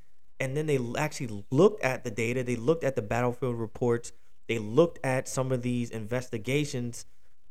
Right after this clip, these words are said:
to figure out, "Hey, why are, why are our guys dying? Why can't they figure out how to use their weapons? Okay, this is why."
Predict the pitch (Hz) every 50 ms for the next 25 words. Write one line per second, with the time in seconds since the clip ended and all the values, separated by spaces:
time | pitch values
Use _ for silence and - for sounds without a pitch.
0 | - - - - 113 - - 135 139 131 120 110 - - - 175 156 110 104 92
1 | 92 110 135 151 156 156 151 143 143 - - 110 101 98 117 135 156 175 190 180
2 | 151 143 143 139 135 131 127 120 120 120 120 120 113 107 104 117 120 120 120 110
3 | 104 101 98 101 - - - - - - - - 120 127 147 160 147 - 175 156
4 | 143 - 135 131 - - 139 139 131 135 131 127 120 110 120 120 120 113 110 123
5 | 123 120 117 113 110 113 143 151 143 - 120 104 - - 135 139 139 - 135 120
6 | 117 110 101 95 117 120 - 123 107 101 104 113 117 107 104 98 87 82